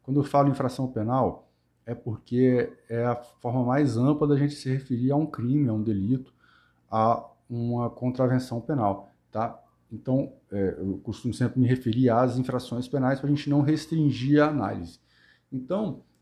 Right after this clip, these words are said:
a criminalização primária, ela é a forma que, é, é, pela qual a, as condutas, elas passam, elas saem do âmbito da, entre aspas, normalidade, da indiferença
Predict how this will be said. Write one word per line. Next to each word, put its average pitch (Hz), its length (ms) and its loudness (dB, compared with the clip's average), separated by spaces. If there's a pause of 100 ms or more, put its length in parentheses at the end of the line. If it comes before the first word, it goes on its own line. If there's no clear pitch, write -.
a 185 100 -4
criminalização 156 760 2
primária, 139 480 -2
ela 143 240 0
é 147 80 0
a 156 100 -2
forma 151 600 -2 (1000)
que, 156 400 -4 (680)
é, 113 360 -2
é, - 40 -4
pela 127 260 0
qual 127 300 2 (140)
a, 113 360 -2 (1000)
as 127 220 -6
condutas, 139 680 2
elas 131 320 -2
passam, - 680 -6 (560)
elas 120 240 -2
saem 190 520 0
do 147 200 4
âmbito 127 420 2
da, 117 260 -2 (160)
entre 127 280 -6
aspas, 104 500 -4
normalidade, 127 1300 2 (480)
da 117 160 0
indiferença 139 1200 0